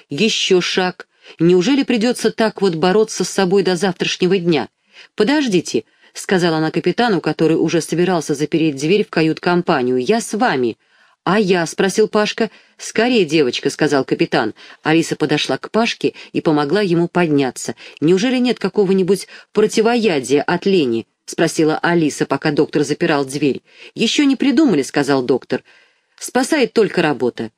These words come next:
И Алиса потащила Пашку в каюту, чтобы он немного поспал. Когда Пашка с Алисой спускались на поле московского космодрома,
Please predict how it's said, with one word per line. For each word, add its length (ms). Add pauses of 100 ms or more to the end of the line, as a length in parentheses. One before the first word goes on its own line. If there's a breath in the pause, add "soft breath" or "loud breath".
(180)
И 80
Алиса 380
потащила 500
Пашку 420
в 120
каюту, 540 (120)
чтобы 300
он 100
немного 380
поспал. 560 (300 loud breath)
Когда 280
Пашка 320
с 140
Алисой 380
спускались 680
на 140
поле 320
московского 560
космодрома, 720